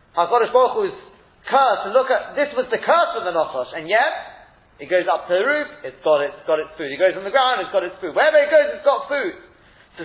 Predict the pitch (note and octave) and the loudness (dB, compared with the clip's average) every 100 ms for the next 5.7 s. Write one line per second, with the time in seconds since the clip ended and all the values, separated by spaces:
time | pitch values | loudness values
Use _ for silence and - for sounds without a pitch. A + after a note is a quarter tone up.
0 | - C#4+ B3 G#3+ E4 E4+ A#3+ B3 G3+ E3+ | -4 -2 0 2 2 2 -2 -2 -8 -8
1 | G#3 G#3 G3+ F#3 F3+ B3+ A#3 G3 F#3 A3 | -6 -6 -8 -8 -4 0 0 2 2 2
2 | A3+ A3 F3 F3+ F#3 F3 F3 E3+ D#3 D#3 | 0 -2 0 0 0 -4 -2 -2 2 0
3 | D#3 D3 D3+ D3 C#3 B2+ - - _ _ | 0 -4 -2 -2 -2 -8 -12 -20 _ _
4 | _ _ _ _ _ _ _ _ _ _ | _ _ _ _ _ _ _ _ _ _
5 | B2+ C4+ - - - D#3 | -2 0 2 0 0 0